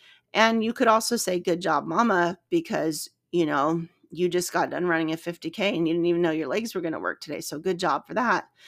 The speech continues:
Instead of saying, "Wow, you ran four miles. Wow."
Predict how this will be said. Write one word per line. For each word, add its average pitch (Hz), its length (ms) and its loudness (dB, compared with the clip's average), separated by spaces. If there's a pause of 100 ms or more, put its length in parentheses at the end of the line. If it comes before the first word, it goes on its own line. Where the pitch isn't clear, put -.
(280)
Instead 175 440 2
of 170 140 2
saying, 160 280 -2
"Wow, 190 380 4
you 180 180 0
ran 214 260 0
four 175 220 0
miles. 208 460 -2
Wow." - 520 -2